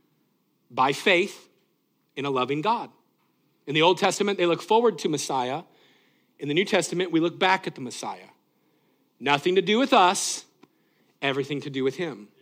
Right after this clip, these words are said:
It's not a sacrament. Holy Communion. That's what some churches call it. The word communion, people even call it that. The word communion just simply means close relationship to.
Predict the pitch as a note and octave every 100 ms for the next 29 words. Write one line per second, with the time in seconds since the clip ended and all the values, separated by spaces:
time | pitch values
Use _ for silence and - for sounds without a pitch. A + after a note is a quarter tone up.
0 | _ _ _ _ - F3+ E3 F3+ F3+ -
1 | G#2 F#2+ _ _ _ _ _ _ _ -
2 | _ - - B3 A3 F#3+ - D#3 C3 G2+
3 | E2+ - _ _ _ _ _ _ _ -
4 | D#3+ D3+ C3+ D#3 D#3+ D#3 F3 D#3+ G2+ _
5 | _ _ - - - - - A3 G#3 G#3+
6 | G3 F3+ F3+ D4 D4+ - E3+ E3 E3+ D#3+
7 | E3+ - E3 D#3 D3 D#3 G3 B3 A3 F#3+
8 | G3+ F#3 A3+ A3 G3 F3+ F3+ - F3+ F3+
9 | E3+ E3 F3 A3+ B3 - - - _ -
10 | G3+ F#3 - G#3+ G#3 G#3 - F3 D3+ D3
11 | - - A2 D#2